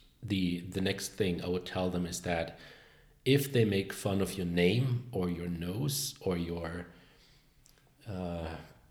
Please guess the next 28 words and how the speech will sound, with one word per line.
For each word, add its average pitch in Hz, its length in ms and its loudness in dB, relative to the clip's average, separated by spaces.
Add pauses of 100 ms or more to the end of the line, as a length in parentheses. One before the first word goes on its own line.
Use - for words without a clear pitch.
whatever, 95 720 2
it's - 160 -2
because 180 340 2
they 127 140 4
couldn't 151 420 2
find 123 480 4
anything 117 580 2
else 104 280 -2
to - 100 -6
make 90 240 0
fun 180 280 -2
of. - 220 -8 (580)
That, 120 160 4
that 139 420 4
if - 100 2
they 160 140 6
can 143 180 8
only 120 220 10
make 117 200 6
fun 107 220 2
of 104 80 4
the 98 160 4
fact 92 420 0
that 95 200 -2
their 92 120 2
last 87 360 0
name 101 220 2
is - 300 -2